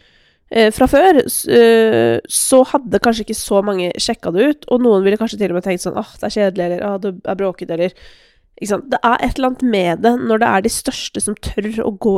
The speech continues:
i litt andre retninger, eh, så tror jeg det er kjempeviktig i forhold til å bane vei for de som kommer etter. Og Vampire, som kom ut i juni i år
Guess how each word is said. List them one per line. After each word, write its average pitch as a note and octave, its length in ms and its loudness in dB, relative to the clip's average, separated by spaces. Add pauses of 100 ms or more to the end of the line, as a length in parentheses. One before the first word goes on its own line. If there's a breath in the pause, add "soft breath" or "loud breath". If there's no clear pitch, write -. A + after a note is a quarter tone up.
i G#3+ 80 -2
litt G#3+ 180 -4
andre F#3+ 300 -2
retninger, G#3+ 500 -2 (460 loud breath)
eh, G#3+ 200 4
så A#3 160 -2
tror G#3+ 280 2
jeg F#3+ 260 2
det F#3+ 220 2
er F#3+ 440 -2
kjempeviktig F#3+ 960 -6
i - 80 -4
forhold F3+ 240 -4
til F#3+ 120 -4
å F3+ 80 -4
bane F3 280 -2
vei D#3+ 140 -2
for - 120 -10
de F#3 60 -4
som F3+ 120 -10
kommer F#3 160 -6
etter. C#4 400 -2 (500 loud breath)
Og G#3 420 2
Vampire, F#3+ 680 0
som C4 160 -4
kom G#3+ 280 -4
ut F#3+ 440 -2
i G3 360 0
juni F#3 600 -4
i G#3 100 -2
år D4+ 320 4